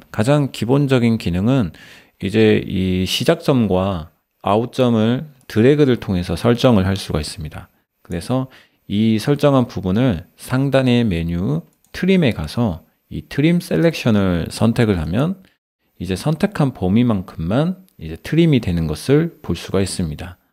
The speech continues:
자, 이렇게 기본적인, 어, 트림 기능 말고도 이 렌즈 셀렉션 기능을 활용을 하면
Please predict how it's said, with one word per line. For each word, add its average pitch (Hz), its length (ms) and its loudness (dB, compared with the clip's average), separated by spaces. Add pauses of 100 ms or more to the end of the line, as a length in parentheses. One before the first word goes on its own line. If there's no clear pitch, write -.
(520)
자, - 300 -12 (400)
이렇게 127 280 -2
기본적인, 127 1120 2
어, 92 240 -2
트림 180 320 2
기능 110 340 2
말고도 147 680 0 (300)
이 92 480 -2
렌즈 117 320 2
셀렉션 135 600 2
기능을 92 460 2
활용을 127 380 4
하면 87 420 -2